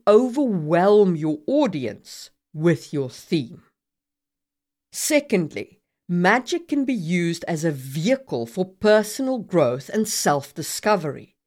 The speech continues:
It's a core element in a character's journey,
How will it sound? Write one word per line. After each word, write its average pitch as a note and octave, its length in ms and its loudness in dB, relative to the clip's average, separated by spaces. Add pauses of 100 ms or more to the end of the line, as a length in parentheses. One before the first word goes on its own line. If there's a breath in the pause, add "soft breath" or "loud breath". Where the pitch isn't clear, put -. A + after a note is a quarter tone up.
(160)
It's - 240 -2
a D4+ 60 0
core D#4 560 0
element E3 640 0
in G#3 420 0
a G#3+ 80 -4
character's D3 680 -4
journey, G3+ 680 0